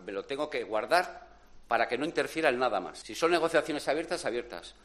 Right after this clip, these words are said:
Si son a-, negociaciones que tengan que venir, que, que, que vengan. No puedo estar, no es bueno que se rayen las cosas. Yo hablo con los chicos todos los días,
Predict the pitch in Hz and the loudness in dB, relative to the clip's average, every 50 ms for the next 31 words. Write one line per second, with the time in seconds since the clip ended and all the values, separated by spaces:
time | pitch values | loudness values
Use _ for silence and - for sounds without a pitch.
0 | - - - - 123 110 - 160 160 165 160 156 160 160 - 139 143 135 135 135 | -20 -18 -14 -10 -8 -4 2 4 6 8 8 6 6 2 -4 -4 -2 -2 -2 -2
1 | - 131 - - 135 123 110 - - 127 117 147 156 151 147 - 131 127 143 156 | -4 -4 -4 -4 -4 -4 -4 -4 -4 -4 -4 -2 -2 -2 -2 -2 -2 -4 -2 -4
2 | 175 175 - - - - - 104 101 - - - 123 117 123 147 143 107 85 76 | -4 -6 -6 -12 -10 -6 -6 -6 -6 -6 -4 2 2 4 4 4 2 2 -2 -4
3 | 80 - - 113 143 175 175 175 185 185 160 147 - - 147 139 117 107 101 98 | -6 -10 -4 2 4 4 4 6 4 4 4 2 2 2 2 2 2 2 -2 -2
4 | - 139 156 180 196 180 180 123 120 123 110 95 82 76 - - - - - 92 | -2 2 6 6 6 6 4 0 0 0 -2 -2 -4 -12 -16 -20 -20 -20 -20 -16
5 | - 104 95 98 92 90 87 80 - - _ _ 107 113 139 147 160 160 147 127 | -12 -8 -8 -6 -6 -8 -10 -12 -16 -20 _ _ -4 2 6 6 6 8 6 4
6 | - 104 98 107 - - 180 226 208 - - 143 117 107 95 98 90 82 78 - | 2 2 -4 -2 0 0 2 2 2 0 0 -2 -4 -4 -6 -8 -12 -12 -12 -16
7 | - | -18